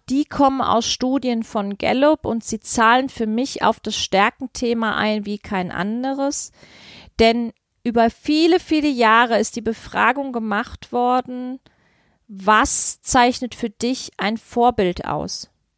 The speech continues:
Und diese vier Säulen, die ich bei Führungstrainings häufig verwende, weil das sind Vorbilder, das sind Leader, die vorangehen,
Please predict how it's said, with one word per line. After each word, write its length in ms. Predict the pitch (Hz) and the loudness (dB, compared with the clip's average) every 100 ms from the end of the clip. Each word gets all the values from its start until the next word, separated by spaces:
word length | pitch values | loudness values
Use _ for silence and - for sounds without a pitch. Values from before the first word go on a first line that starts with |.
| _ _ _ _ - - - | _ _ _ _ -20 -20 -12
Und 160 | 202 - | -10 0
diese 280 | 262 302 349 | 2 4 4
vier 240 | 311 294 | 4 2
Säulen, 680 | 220 226 247 277 302 294 - _ _ _ _ _ _ _ - | 6 6 6 4 2 -6 -12 _ _ _ _ _ _ _ -6
die 160 | 226 | -4
ich 140 | 226 - | -4 0
bei 140 | 214 | 0
Führungstrainings 1080 | - 302 359 339 - - 254 269 269 - - | 2 0 0 -2 -8 -2 -2 0 -4 -6 2
häufig 380 | 233 262 269 - | 2 4 -4 -4
verwende, 800 | 214 185 202 240 285 302 311 - _ _ _ - | -4 0 0 0 -4 -4 -4 -8 _ _ _ 0
weil 120 | 214 | 2
das 280 | 226 - - | 2 0 0
sind 260 | 254 302 | 0 -2
Vorbilder, 880 | - - 277 277 277 - 262 269 269 | -10 -2 2 4 2 0 0 2 2
das 300 | 220 - - | 0 -2 -2
sind 340 | 240 277 - | -2 -2 -4
Leader, 420 | 262 269 269 269 | -2 0 2 2
die 160 | 262 220 | 2 -4
vorangehen, 1300 | - 214 202 208 277 285 - 220 240 254 277 294 | -4 -4 0 -2 -2 -8 -10 -14 -4 0 0 -2